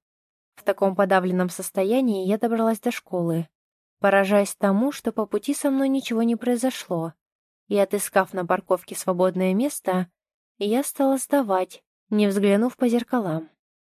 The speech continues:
Впервые в жизни я будто разучилась делать то, чему учат в автошколах,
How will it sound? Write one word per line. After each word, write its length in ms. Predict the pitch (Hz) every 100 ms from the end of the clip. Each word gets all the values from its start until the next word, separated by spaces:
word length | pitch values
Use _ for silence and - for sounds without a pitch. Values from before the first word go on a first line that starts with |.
| _
Впервые 560 | - - 214 202 208 202
в 60 |
жизни 460 | 202 208 277 294 208
я 180 | 190 190
будто 320 | 175 208 -
разучилась 640 | 196 190 196 - 262 269
делать 320 | - 214 202 202 -
то, 200 | 254 285
чему 380 | - 240 214 226
учат 300 | 240 254 226
в 40 |
автошколах, 960 | 233 - 247 - - 233 175 170 -